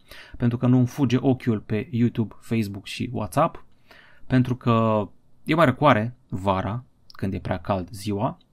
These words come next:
și e mai cald noaptea, când e centrala pornită, decât ziua, când aerisesc în casă, doar un exemplu. Uh, ce să zic,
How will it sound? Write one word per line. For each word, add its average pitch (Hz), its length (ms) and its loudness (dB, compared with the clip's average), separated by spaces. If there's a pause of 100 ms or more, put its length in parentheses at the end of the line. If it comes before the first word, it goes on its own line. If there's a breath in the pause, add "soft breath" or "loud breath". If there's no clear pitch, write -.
(120)
și - 240 -8
e 101 40 0
mai 92 520 -6 (640)
cald 107 500 0 (220)
noaptea, 107 440 -2
când 95 180 -8
e 92 180 -8
centrala 98 380 -4
pornită, 101 320 -6
decât 98 380 -10 (180)
ziua, 104 320 -2
când 98 200 -8
aerisesc 95 460 -6
în 98 60 -8
casă, 101 340 -4 (360)
doar 110 200 2
un 98 80 -2
exemplu. 107 420 -4 (600 loud breath)
Uh, 117 420 2
ce 123 100 -4
să 127 120 0
zic, 104 240 -4